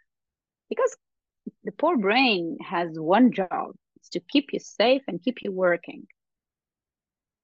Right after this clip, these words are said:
And every time he, he, he sees a threat, even if he's not a threat to you, it will react on it. But you have to tell him, educate him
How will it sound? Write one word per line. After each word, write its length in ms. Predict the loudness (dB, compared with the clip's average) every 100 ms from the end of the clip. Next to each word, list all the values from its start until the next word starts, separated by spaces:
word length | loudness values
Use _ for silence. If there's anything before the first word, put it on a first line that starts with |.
| _ _
And 360 | -4 -2 -2 -6 _ _ -20 -20 _ _ 2
every 240 | 2 2
time 280 | -2 -2 -2
he, 200 | -4 -8
he, 360 | -12 -8 -6 -6 -6
he 140 | -10
sees 260 | -2 -2 -2
a 60 |
threat, 460 | -6 -2 0 0 -2 -4 0
even 200 | 2 2
if 80 | 0 -4
he's 240 | -4 -2
not 160 | 0 0
a 60 |
threat 300 | 0 0 -2 -2 -12
to 80 | -12
you, 280 | -10 -12 -14 _ _ _ _ _ _ _ _ -4
it 180 | -2 0
will 140 | 0
react 600 | 2 0 0 -2 -2 -6
on 220 | -10 -12
it. 140 | -14 -20 -20 _ _ _ _ _ _ -8
But 120 | -2
you 80 | 0
have 180 | 0 0
to 240 | -2 -4 -4 _ _ _
tell 280 | -4 0 0
him, 480 | -2 -8 -12 -14 -16 _ _ _ _ _ _ _ _ -2
educate 480 | 0 0 -6 -10 -12
him 280 | -16 -18